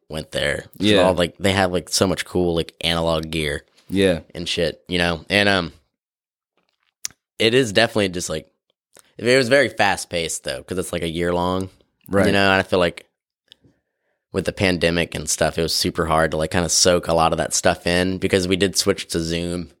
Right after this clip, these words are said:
Speaker 2: Oh.
Speaker 1: at one point. I feel like sound engineering via Zoom
Speaker 2: So when did you
Speaker 1: is
Speaker 2: leave?
Speaker 1: complicated. Um, beginning of twenty twenty.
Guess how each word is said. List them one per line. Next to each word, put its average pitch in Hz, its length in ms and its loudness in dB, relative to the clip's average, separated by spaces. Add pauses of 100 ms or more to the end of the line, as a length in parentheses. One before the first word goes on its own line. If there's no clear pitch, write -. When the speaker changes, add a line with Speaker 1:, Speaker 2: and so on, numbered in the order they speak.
(300)
Speaker 2:
Oh. 104 320 2
Speaker 1:
at 104 100 4
one 90 200 2
point. 90 160 2
I 90 80 2
feel 95 160 0
like 95 340 2
sound 90 300 2
engineering 85 760 -2
via 82 240 0
Zoom 82 480 -6
Speaker 2:
So - 180 0
when 180 120 4
did 254 120 4
you 139 140 -2
Speaker 1:
is 87 60 -6
Speaker 2:
leave? 143 140 -4
Speaker 1:
complicated. 78 540 -10 (100)
Um, 135 500 2 (360)
beginning 123 420 2
of 104 720 0 (280)
twenty 90 300 -8
twenty. 76 380 -12